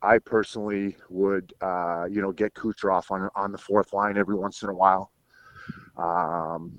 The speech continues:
you know, maybe he does go with seven D. We've seen him do that lots of times over his career. You know, you get that guy on the ice away from, you know,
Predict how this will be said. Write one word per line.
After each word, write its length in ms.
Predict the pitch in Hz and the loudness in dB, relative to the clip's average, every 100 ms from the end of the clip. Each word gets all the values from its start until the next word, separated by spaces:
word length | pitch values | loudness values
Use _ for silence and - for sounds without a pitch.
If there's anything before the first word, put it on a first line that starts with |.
| - - | -18 -6
you 100 | 101 | -2
know, 100 | 95 | 0
maybe 300 | 101 110 104 | 4 4 4
he 140 | 104 | 0
does 260 | 98 104 - | 4 2 4
go 140 | 113 | 2
with 120 | 104 | 2
seven 440 | - - 98 98 92 | 0 2 2 0 -2
D. 240 | 98 104 | 2 2
We've 160 | 95 90 | 2 -2
seen 360 | - - 110 | -6 -8 -4
him 200 | 98 98 | -4 -4
do 160 | 95 101 98 | -6 -6 2
that 140 | 101 | 2
lots 320 | 87 90 92 104 | 4 0 0 -4
of 60 | |
times 320 | 95 98 95 | -2 0 0
over 200 | 95 90 | -2 0
his 200 | 92 92 | 0 -2
career. 460 | - 95 92 92 87 _ _ - _ - - - - - - | 0 -2 2 2 0 _ _ -20 _ -20 -20 -20 -20 -20 -14
You 80 | - | -6
know, 60 | 90 | -2
you 160 | 98 | 0
get 240 | 101 127 - | 6 6 8
that 220 | 117 113 | 8 8
guy 260 | 110 107 110 | 6 6 4
on 160 | 107 | 0
the 140 | 98 98 | -2 -2
ice 440 | 107 98 - - - | -2 -4 -12 -20 -12
away 340 | 98 101 117 | -8 0 0
from, 340 | 107 - 95 92 _ | 0 -6 -10 -10 _
you 120 | 101 | -10
know, 320 | 95 92 90 | -8 -6 -8